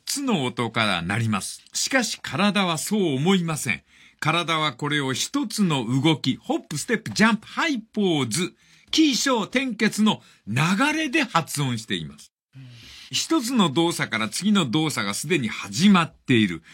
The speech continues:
Speaker 1: しから次のんで唇を閉じて音を切っておくと、三つ目のぶが言いやすいのです。
Speaker 2: 新、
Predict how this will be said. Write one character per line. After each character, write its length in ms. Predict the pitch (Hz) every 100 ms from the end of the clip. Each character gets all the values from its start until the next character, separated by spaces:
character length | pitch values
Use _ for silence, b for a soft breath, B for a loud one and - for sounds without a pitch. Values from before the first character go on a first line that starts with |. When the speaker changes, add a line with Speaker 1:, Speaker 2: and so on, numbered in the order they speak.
| B
Speaker 1:
し 540 | - - - 277 - _ -
か 120 | 135
ら 120 | 120
次 320 | 117 185 208
の 180 | 233 - -
ん 240 | 240 240 - -
で 100 | 123 -
唇 760 | - - - 240 214 226 208 190
を 80 |
閉 260 | 180 - 254
じ 160 | 220 202
て 320 | 254 220 - _
音 300 | 156 165 247
を 100 | 156
切 160 | 117 -
っ 40 | - -
て 140 | 196
お 140 | 143
く 100 | 107
と、 200 | - 127 b b b
三 240 | 113 160 190
つ 240 | - 254
目 160 | 262 214
の 140 | 107
ぶ 180 | 80 127 359 - -
が 180 | 143 120
言 80 | 127
い 200 | 185 285
や 140 | 320 277
す 240 | - 262
い 120 | 214
の 120 | 127
で 140 | - -
す。 240 | - - _ 175 - _ _
Speaker 2:
新、 640 | - - 180 175 170 165